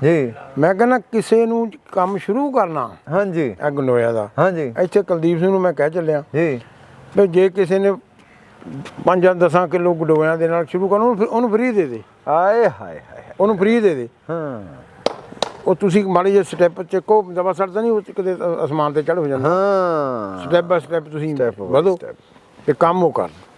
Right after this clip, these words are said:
Speaker 1: ਜਮਾਂ ਸਹੀ ਸਰਪੰਚ ਸਾਹਿਬ,
Speaker 2: ਤੇ
Speaker 1: ਸੌ ਪਰਸੈਂਟ ਤੁਹਾਡੀ ਗੱਲ।
Speaker 2: ਬਾਕੀ
Speaker 1: ਹਾਂ।
Speaker 2: ਜ਼ਿੰਦਗੀ ਆ ਹੁਣ ਜਿੰਨੀ ਕੁ ਏਦਾਂ ਹੀ
Speaker 1: ਨਹੀਂ,
Speaker 2: ਕੱਢਣੀ
Speaker 1: ਨਹੀਂ,
Speaker 2: ਚਾਹੁੰਦੇ ਆ।
Speaker 1: ਸਰਪੰਚ ਸਾਹਿਬ, ਪ੍ਰਮਾਤਮਾ ਨੇ ਹਰ ਦਿਨ ਜਿਹੜਾ,
Speaker 2: ਹਾਂਜੀ।
Speaker 1: ਜਿਸ ਦਿਨ ਆਪਾਂ ਸਵੇਰੋਂ ਜਾਗ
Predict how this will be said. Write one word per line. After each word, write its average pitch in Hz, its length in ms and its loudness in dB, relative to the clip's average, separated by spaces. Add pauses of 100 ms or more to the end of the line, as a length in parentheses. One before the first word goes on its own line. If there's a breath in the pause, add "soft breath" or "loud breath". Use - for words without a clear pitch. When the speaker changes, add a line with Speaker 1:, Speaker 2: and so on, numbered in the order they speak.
(160)
Speaker 1:
ਜਮਾਂ 170 280 2
ਸਹੀ 98 340 -6
ਸਰਪੰਚ - 400 -10
ਸਾਹਿਬ, 120 160 2
Speaker 2:
ਤੇ 110 140 0
Speaker 1:
ਸੌ 139 280 2
ਪਰਸੈਂਟ - 440 -6
ਤੁਹਾਡੀ 110 220 2
ਗੱਲ। 127 60 4
Speaker 2:
ਬਾਕੀ 139 440 2 (600 loud breath)
Speaker 1:
ਹਾਂ। - 1080 -4
Speaker 2:
ਜ਼ਿੰਦਗੀ 147 440 4
ਆ 156 80 4
ਹੁਣ 156 120 -2
ਜਿੰਨੀ 147 300 -4
ਕੁ 135 60 -2
ਏਦਾਂ 139 360 -4
ਹੀ 135 60 -2
Speaker 1:
ਨਹੀਂ, 196 280 2
Speaker 2:
ਕੱਢਣੀ 247 180 2
Speaker 1:
ਨਹੀਂ, 185 100 -2
Speaker 2:
ਚਾਹੁੰਦੇ 139 240 -2
ਆ। - 20 -8
Speaker 1:
ਸਰਪੰਚ 135 260 -6
ਸਾਹਿਬ, 185 320 0
ਪ੍ਰਮਾਤਮਾ 147 800 -2
ਨੇ 156 160 0
ਹਰ 151 260 0
ਦਿਨ 143 500 -6
ਜਿਹੜਾ, 151 300 0
Speaker 2:
ਹਾਂਜੀ। 175 140 -6 (360 soft breath)
Speaker 1:
ਜਿਸ 160 320 2
ਦਿਨ 165 240 -2
ਆਪਾਂ 165 380 -2
ਸਵੇਰੋਂ 156 460 -2
ਜਾਗ 127 400 0